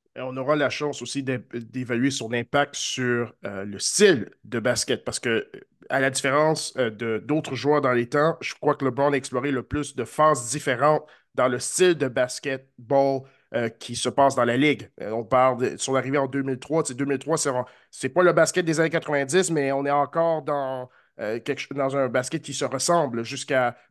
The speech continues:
peut-être fin des années deux mille, euh, tu sais, de, deux mille six, deux mille sept, deux mille huit. Et ça s-,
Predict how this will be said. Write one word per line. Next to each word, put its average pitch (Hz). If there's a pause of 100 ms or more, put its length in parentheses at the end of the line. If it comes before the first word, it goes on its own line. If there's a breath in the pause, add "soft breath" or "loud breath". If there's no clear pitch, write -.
peut-être 131
fin 165
des 143
années 143
deux 139
mille, 143
euh, 120
tu 127
sais, -
de, 117
deux 135
mille 143
six, 139
deux 143
mille 135
sept, 139
deux 135
mille 127
huit. 160
Et 131
ça 131
s-, -